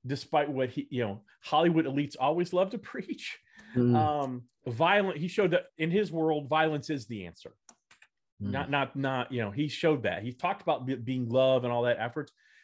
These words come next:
Speaker 1: but he intentionally slowly walked up to the stage. It wasn't like this, you know, instant reaction, which is, I think, you know, heat of the moment. He just stood up, walked up to the stage like it was nobody's business and did it.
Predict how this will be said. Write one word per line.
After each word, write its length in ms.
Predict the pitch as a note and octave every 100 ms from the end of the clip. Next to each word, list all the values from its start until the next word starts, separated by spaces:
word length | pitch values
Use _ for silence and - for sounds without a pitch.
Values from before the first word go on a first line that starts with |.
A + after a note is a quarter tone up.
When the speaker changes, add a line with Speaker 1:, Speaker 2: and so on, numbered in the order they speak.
| _
Speaker 1:
but 80 | C3
he 220 | C4+ G#4
intentionally 680 | F#3+ - A3+ - C#3 A2 - _
slowly 440 | - B3 B3+ G3
walked 400 | C3+ F3+ A3 -
up 100 | A3+
to 80 | -
the 60 | A#3+
stage. 400 | - D3 G#2 A2
It 60 |
wasn't 280 | D3+ B3+ D#4+
like 160 | F3 C#3+
this, 220 | D#3 - - _ _ _ _ _
you 120 | - C3+
know, 220 | G#2+ - - -
instant 380 | F#3 G3 G#3 C3+
reaction, 680 | C#3 C#3 A#3 - G#2 F2 G#2+
which 180 | C3 B2+
is, 180 | - -
I 140 | D3
think, 220 | D3 A3+ G#3
you 80 | C3+
know, 40 |
heat 200 | - G#3+
of 60 | E3+
the 60 |
moment. 400 | B2+ F3+ F#3+ G2+ - _ _ _ _
He 280 | - A3+ A4
just 400 | B3 - - -
stood 300 | - B2 B2
up, 260 | E3+ - - _ _
walked 380 | G2 F#2+ A#2 -
up 120 | F#3+
to 60 | G#3+
the 100 | A3
stage 400 | - G#3+ C#4+ D#4+
like 200 | C3+ A#2+
it 60 | A2+
was 120 | G#2+
nobody's 400 | C#3 F#3+ G#3 E3
business 360 | F3 G3 -
and 140 | C3+ A2+
did 180 | G#3 G#3
it. 160 | A#2